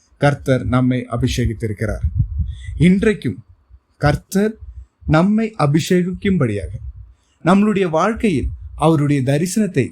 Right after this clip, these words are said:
நிறைவேற்றும்படியாக அவர் நமக்காக காத்திருக்கிறார். நாம்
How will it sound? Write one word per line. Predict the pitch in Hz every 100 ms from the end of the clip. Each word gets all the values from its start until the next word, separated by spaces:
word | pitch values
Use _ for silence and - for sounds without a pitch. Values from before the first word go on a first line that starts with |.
| 123
நிறைவேற்றும்படியாக | 127 151 175 202 202 208 143 120 104 - - - - - _ -
அவர் | 151 165 196 202 139
நமக்காக | 131 131 127 120 113
காத்திருக்கிறார். | 110 104 - 92 - 92 117 _ _ _ - - - - - - -
நாம் | 131 156 127